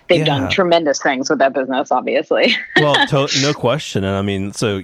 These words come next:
Speaker 2: you really focused on direct to consumer, e-commerce. You know, we've covered that, um,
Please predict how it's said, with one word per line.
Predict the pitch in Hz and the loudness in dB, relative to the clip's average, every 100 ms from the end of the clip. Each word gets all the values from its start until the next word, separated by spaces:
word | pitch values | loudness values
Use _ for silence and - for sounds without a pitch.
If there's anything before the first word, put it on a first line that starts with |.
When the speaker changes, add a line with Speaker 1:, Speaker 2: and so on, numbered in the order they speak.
| - | -6
Speaker 2:
you | 107 95 | -8 -4
really | 113 117 127 113 | -4 -2 -2 -2
focused | 107 110 104 113 | -2 -4 -2 -4
on | 107 | -4
direct | 95 104 - | -2 -4 -4
to | |
consumer, | - 110 - 113 110 110 104 101 | -8 -6 -4 -2 -2 0 0 -2
e-commerce. | 120 107 - 110 104 101 98 - - | -4 -6 -2 -2 0 -2 -2 -6 -8
You | 117 | -4
know, | |
we've | 101 98 | -2 -2
covered | 123 110 107 | -2 -2 -2
that, | 104 101 98 - - | -2 0 -2 -6 -8
um, | 135 104 92 90 90 | -4 -2 -2 -2 -6